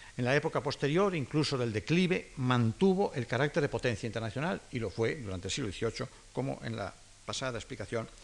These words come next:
me esforcé en explicarles a ustedes. Por consiguiente, inactiva no,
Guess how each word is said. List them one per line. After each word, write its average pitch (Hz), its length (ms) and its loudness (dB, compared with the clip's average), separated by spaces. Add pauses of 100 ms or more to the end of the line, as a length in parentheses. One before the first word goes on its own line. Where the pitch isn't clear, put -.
(320)
me 113 320 0
esforcé 117 300 0
en 120 40 4
explicarles 98 460 2
a - 20 0
ustedes. 71 340 -4 (200)
Por 156 100 6
consiguiente, 165 500 10 (360)
inactiva 127 480 6
no, 143 240 6